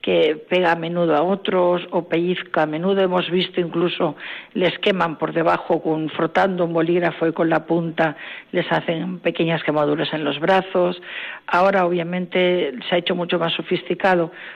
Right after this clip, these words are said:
porque ya sabemos que a veces les pegan, les graban o les, les humillan, les graban.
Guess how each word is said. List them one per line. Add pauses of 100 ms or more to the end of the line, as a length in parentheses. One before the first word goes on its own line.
(120)
porque
ya
sabemos
que
a
veces
les
pegan,
les
graban (400)
o
les, (100)
les
humillan,
les
graban.